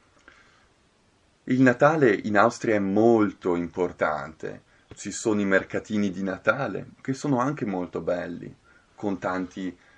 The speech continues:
oggetti di legno, angeli, oggetti particolari, col Glühwein, eh, e altre bevande tipiche di Natale.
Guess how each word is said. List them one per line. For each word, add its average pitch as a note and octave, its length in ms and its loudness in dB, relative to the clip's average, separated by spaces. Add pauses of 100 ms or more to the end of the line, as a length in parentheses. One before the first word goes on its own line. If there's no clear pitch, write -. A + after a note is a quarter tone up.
(120)
oggetti F2 1040 -6
di F2 200 -12
legno, F2+ 1600 -6
angeli, F#2+ 840 -4
oggetti F#2 480 -6
particolari, F#2 1040 -2 (800)
col F#2 540 4
Glühwein, G2+ 880 4
eh, F#2+ 840 -4
e G#2 60 0
altre F#2 960 -2
bevande F#2+ 680 0
tipiche F#2 480 -8
di F2 120 -4
Natale. F2+ 640 -6